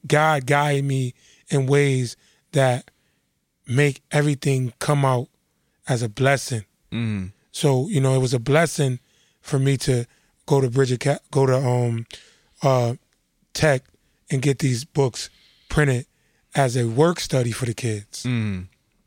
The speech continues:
Speaker 2: Yeah, you was in the right place, right time with a lot of that shit. So
Speaker 1: Mm-hmm.
Speaker 2: running into Frank, and then you run it. Well,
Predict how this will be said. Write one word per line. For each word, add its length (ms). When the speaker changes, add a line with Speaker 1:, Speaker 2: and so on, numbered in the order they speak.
Speaker 2:
Yeah, 200
you 180
was 100
in 80
the 40
right 220
place, 220
right 200
time 180
with 100
a 40
lot 220
of 80
that 80
shit. 260
So 140
Speaker 1:
Mm-hmm. 520
Speaker 2:
running 200
into 180
Frank, 480
and 140
then 120
you 160
run 180
it. 160
Well, 380